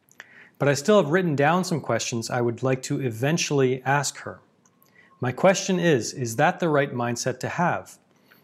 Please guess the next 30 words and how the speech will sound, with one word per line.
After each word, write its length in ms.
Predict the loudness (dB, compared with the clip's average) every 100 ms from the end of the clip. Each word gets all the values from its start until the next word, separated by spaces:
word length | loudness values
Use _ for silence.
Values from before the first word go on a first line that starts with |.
| _
In 80 | 0
other 160 | 2 4
words, 260 | 4 4
when 140 | 2 0
I've, 260 | 0 -2 -8
when 160 | 0 2
I 120 | 2
eventually 460 | 2 0 0 -2 0
overcome 560 | 0 -2 -2 0 2
retroactive 540 | 0 0 0 0 -2 -4
jealousy, 600 | 0 0 0 -6 -12 -18 _ -20 -6
will 160 | 0 2
it 100 | 2
be 100 | 0
right 320 | 2 2 2
for 160 | 0 -2
me 120 | 0
to 80 | 0
still 260 | 0 0
ask 240 | 0 -2 -2
her 100 | -2
those 200 | -2 -4
questions 640 | -2 -2 -2 -8 -8 -10 -16 -20 -20 -6
as 120 | -2
a 60 | 2
way 160 | 4 2
of 160 | 0
postponing 640 | -4 -4 -4 0 2 4 2
my 140 | 0
need 400 | 2 2 2 -2